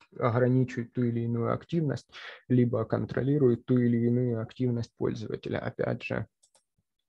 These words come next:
тут мы можем перейти сразу же к, э, информации о пользователе, к его всей, всей активности, либо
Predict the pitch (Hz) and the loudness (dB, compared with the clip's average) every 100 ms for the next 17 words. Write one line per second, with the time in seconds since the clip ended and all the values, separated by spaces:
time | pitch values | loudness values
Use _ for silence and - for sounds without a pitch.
0 | _ _ - - _ 127 123 120 117 113 | _ _ -20 -20 _ 2 4 4 4 2
1 | 117 110 - - - - - 123 120 117 | 0 -2 -6 -16 -20 -10 0 2 2 0
2 | 123 107 117 117 113 110 110 110 110 113 | -6 -4 2 2 2 -4 -6 -4 -6 -8
3 | _ _ _ _ _ _ _ - 113 117 | _ _ _ _ _ _ _ -2 0 -2
4 | - _ - - - - 110 107 _ _ | -10 _ -6 -6 -6 -12 -16 -20 _ _
5 | _ _ - - 131 120 120 117 110 - | _ _ -8 0 2 4 4 4 2 -2
6 | - 139 160 180 185 185 165 160 160 156 | 0 2 4 4 2 2 -2 -2 0 -2
7 | 151 147 143 147 - - 131 131 - 127 | -2 -4 -4 -6 -10 2 4 4 0 -2
8 | 131 - 180 151 | -2 -4 -4 -4